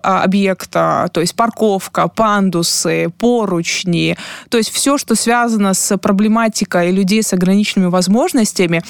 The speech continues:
а, то есть такой, знаете, такая некая рекомендация в виде, а, паспорта, то есть, а, там такая большая таблица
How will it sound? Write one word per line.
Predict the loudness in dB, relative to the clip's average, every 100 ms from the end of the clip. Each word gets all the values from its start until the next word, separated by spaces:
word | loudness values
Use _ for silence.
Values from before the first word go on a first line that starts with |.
| -14 -14 -2
а, | 0 2 0
то | 0 0
есть | 0
такой, | 0 0
знаете, | 0 0 -4 -4 -2
такая | -2 0 0
некая | 0 0 0 0
рекомендация | 0 2 2 2 2 0 0 -2 -2 0
в | 2
виде, | 2 2 0 -2 -6 -14 -4
а, | 0 2 2 0
паспорта, | 0 -2 0 -2 0 0
то | 0 -2
есть, | -2 -2
а, | 0 2 0
там | 0 2 0 -2
такая | -2 0 0
большая | 0 0 0 0
таблица | 2 2 2 0 0 0